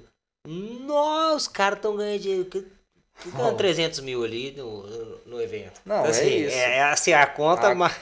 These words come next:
Speaker 2: não,
Speaker 1: <laughs> de
Speaker 2: as
Speaker 1: padaria.
Speaker 2: pessoas pensam isso.
Speaker 1: É.
Speaker 2: As pessoas pensam isso. Mas, é, não é
Speaker 1: A estrutura
Speaker 2: as-,
Speaker 1: por
Speaker 2: não
Speaker 1: trás
Speaker 2: chega
Speaker 1: é
Speaker 2: nem perto
Speaker 1: monstra, né?
Speaker 2: disso.
Speaker 1: É.
Speaker 2: E,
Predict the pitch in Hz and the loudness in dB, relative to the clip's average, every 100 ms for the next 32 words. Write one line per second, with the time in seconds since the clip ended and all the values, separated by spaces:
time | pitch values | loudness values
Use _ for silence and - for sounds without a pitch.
0 | 185 226 180 196 - - - 208 208 190 | 2 4 2 0 -4 -8 0 2 6 8
1 | 160 160 214 233 190 185 - 151 117 107 | 8 8 8 8 4 -2 -2 -2 -2 -6
2 | - - 113 101 - - _ - 120 107 | -10 -4 -2 -4 -8 -20 _ -8 -6 -4
3 | 123 123 147 151 196 170 110 - - _ | -6 -8 -10 -8 -6 -6 -8 -10 -14 _
4 | _ _ _ 127 127 123 110 - - 50 | _ _ _ -8 -4 -4 -6 -8 -8 -10
5 | - _ - - _ _ 127 123 120 113 | -16 _ -20 -20 _ _ -2 0 0 -2
6 | 113 - 143 170 190 170 190 - - - | -6 -12 -4 -2 0 0 -2 -6 -8 -6
7 | 139 120 123 123 101 151 107 120 120 180 | -4 -2 -2 -4 -6 -4 0 2 4 4
8 | 214 247 214 185 190 - 147 143 120 98 | 4 2 4 4 4 0 -2 -2 -2 -4
9 | - - 98 95 - _ _ _ _ _ | -10 -14 -14 -16 -18 _ _ _ _ _
10 | 139 143 143 135 131 120 113 | -8 -6 -4 -2 -2 -4 -6